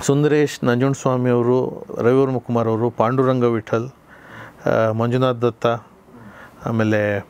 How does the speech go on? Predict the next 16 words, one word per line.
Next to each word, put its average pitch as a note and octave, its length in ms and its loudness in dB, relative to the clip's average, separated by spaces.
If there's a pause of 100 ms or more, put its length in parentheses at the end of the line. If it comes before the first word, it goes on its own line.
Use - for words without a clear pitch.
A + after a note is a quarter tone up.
(120)
ವೆಂಕಟೇಶ್ A#2+ 480 -2
ಮೂರ್ತಿ A2+ 300 -2
ಅವರು, A2 340 -2 (500)
ಈ D3+ 140 4
ಎಲ್ಲ D#3 340 2
ಮ-, B2+ 200 -8
ಮ-, A#2+ 220 -2
ಆ, A2 540 0
ರೈತ A#2+ 200 0 (120)
ಸಂಘದ B2 220 0
ಹೋರಾಟಗಾರರನ್ನ A2 680 0 (380)
ಒಂದು G#2 180 2
ಲಾಕಪ್ಗೆ A2+ 500 0
ಹಾಕಿ, G2+ 320 -2
ಆ, C#3+ 60 -6 (1300)
ರಿವಾಲ್ವರಿಂದ D3+ 600 2